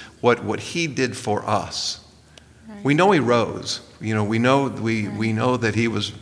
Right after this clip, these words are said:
Speaker 1: that he was resurrected on, uh, Easter Sunday, um, but, but to Catholics, having a crucifix is, is a reminder of the, the, the path to Calvary,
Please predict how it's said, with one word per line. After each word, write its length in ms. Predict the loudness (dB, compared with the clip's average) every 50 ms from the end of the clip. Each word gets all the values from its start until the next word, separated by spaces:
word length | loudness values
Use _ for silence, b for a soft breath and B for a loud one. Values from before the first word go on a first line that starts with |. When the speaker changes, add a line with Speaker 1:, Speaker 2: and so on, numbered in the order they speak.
| B B B B B B 0
Speaker 1:
that 140 | 2 4 4
he 320 | 6 4 4 2 2 0
was 180 | -2 -4 -4 -4
resurrected 920 | -2 0 0 0 0 0 0 2 2 0 0 -2 -4 -4 -2 -2 -4 -4 -8 -12 -8
on, 380 | -4 -2 -2 0 0 -2 -4 -6 -8 -12 -12
uh, 260 | -10 -8 -6 -6 -6 -6 -4
Easter 280 | -6 -6 -6 -6 -6
Sunday, 520 | -4 -2 0 0 2 2 2 2 2 0 -4 -8 -12 B B B B B -12
um, 340 | -8 -6 -4 -4 -4 -6 -8 -10 -14 B B B B -10 _
but, 400 | 0 2 4 4 2 0 -2 -6 -12 -18 -20 -20 -14 -8
but 360 | -6 -6 -6 -6 -8 -14 -16 -14
to 100 | -14 -12
Catholics, 1000 | -4 0 2 2 2 0 0 0 0 0 0 0 -2 -4 -2 -2 -2 -4 -6 -10 -10
having 420 | -8 -4 -2 0 0 0 0 0 -2
a 60 | -4
crucifix 800 | -4 -4 -4 -4 -2 -2 -4 -6 0 2 2 2 2 2 -4 -8 B B B B B B B B B -6 0
is, 220 | 2 2 2 2
is 260 | 0 -2 -2 -2 0 0
a 40 |
reminder 1160 | 2 2 2 2 2 2 2 4 4 4 4 4 4 4 4 4 4 6 4 4 2 0 -4 B B B B B B B -20 -6 -2
of 500 | 2 2 4 4 4 2 2 0 -4 -10 -14 -18 -20 -20 -20 -20 -20 -20 -20 -6 -2
the, 300 | 2 2 2 2 0 -4 -10 -16 -20 -20 -20 -8 -4
the, 120 | -4 -4
the 240 | -4 -4 -6 -8 -8
path 440 | -6 -2 0 0 0 0 -2 -6 -10
to 60 | -10
Calvary, 640 | -8 -6 -4 -4 -4 -4 -6 -8 -12 -12 -12 -14